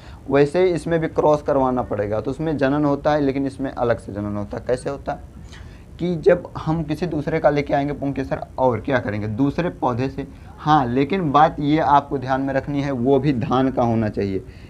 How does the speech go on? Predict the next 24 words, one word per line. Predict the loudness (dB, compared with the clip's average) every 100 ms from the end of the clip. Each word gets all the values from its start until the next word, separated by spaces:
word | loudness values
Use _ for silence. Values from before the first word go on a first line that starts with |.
| -2
किसका? | -2 4 2 2 -10 -16 -4
धान | -4 2 4 4 4
का | 6
ही | 6 4
होना | 2 0
चाहिए। | -2 -6 -2
क्यों | 2 2
होना | 4 2
चाहिए? | 0 0 -2 -4 -12 -6
हमने | -2 -2 -2
इसको | -6 -4 2
पहले | 4 4 2
बा-, | 2 2
बताया | 2 2
था, | 2 -2
क्योंकि | -2 -2 0
इसमें | 0 2 2
होता | 4 6 6
है | 4 -2 -18 -18 -12 0
बाईस | 4 6 6
जो | 6 6
है, | 6 2 -2 2
चौवालीस, | 4 6 8 6 4 0
अ, | 2